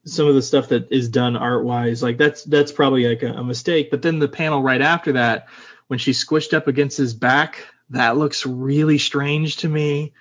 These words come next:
But again, like I said, all, it, all of this stuff is stuff that Tom Rainey has done before in other issues and other comics that he's worked on. So it's a style preference for me rather than anything that he's maybe technically,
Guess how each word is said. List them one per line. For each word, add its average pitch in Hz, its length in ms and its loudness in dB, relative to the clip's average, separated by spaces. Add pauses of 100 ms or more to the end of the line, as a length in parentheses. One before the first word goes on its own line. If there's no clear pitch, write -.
(140)
But 170 200 0
again, 175 200 2
like 156 200 0
I 151 100 4
said, 139 380 2
all, 156 140 -2
it, 151 280 0
all 185 220 2
of 190 80 0
this 180 120 0
stuff 165 280 -2
is 135 120 0
stuff 147 220 0
that 139 140 0
Tom 139 280 0
Rainey 131 260 -2
has 127 200 -2
done 131 300 -4
before 135 880 -2
in 120 180 -2
other 131 240 4
issues 180 680 4
and - 120 -6
other 143 140 0
comics 175 460 0
that 175 100 2
he's 170 180 2
worked 175 300 -2
on. 175 280 2
So 135 280 2
it's 127 180 -2
a 135 60 2
style 139 540 0
preference 180 440 -4
for 175 140 -4
me 175 160 -2
rather 139 380 2
than 131 160 -2
anything 135 340 -4
that 123 140 -4
he's 123 200 -2
maybe 123 320 -2
technically, 160 1080 -2